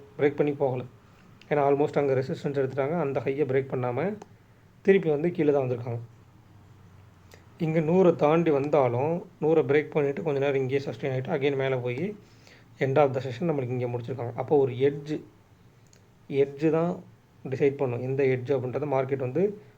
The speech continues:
ரிவர்சல் ஆகலாமா, இல்ல சைட்வேஸ் போகலாமான்ட்டு. காலையில இங்க வந்து ரிவர்சல் போயிட்டு மேல இருந்து வந்தவங்க திருப்பி இங்க வந்து பெரிய ரிவர்சல் போக முடியல. ப்ரீவியஸ் க்ளோஸ் வரைக்கும், நூத்தம்பது வரைக்கும் தான் போயிருக்காங்க. சரி, மிட் அதுதான்.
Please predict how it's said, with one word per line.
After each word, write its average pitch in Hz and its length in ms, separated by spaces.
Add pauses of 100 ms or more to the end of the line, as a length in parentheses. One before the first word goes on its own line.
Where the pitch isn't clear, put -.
(160)
ரிவர்சல் 139 400
ஆகலாமா, 120 420
இல்ல 156 200
சைட்வேஸ் 127 380
போகலாமான்ட்டு. 117 480 (480)
காலையில 156 440
இங்க 147 220
வந்து 143 200
ரிவர்சல் 143 400
போயிட்டு 135 320
மேல 131 180
இருந்து 131 200
வந்தவங்க 123 440 (100)
திருப்பி 180 320
இங்க 147 180
வந்து 160 440 (520)
பெரிய 175 260
ரிவர்சல் 147 360
போக 135 300
முடியல. 160 120
ப்ரீவியஸ் 143 300
க்ளோஸ் 131 160
வரைக்கும், 120 340 (120)
நூத்தம்பது 139 360
வரைக்கும் 135 300
தான் - 20
போயிருக்காங்க. 123 320 (1800)
சரி, 175 280
மிட் 165 240
அதுதான். 143 400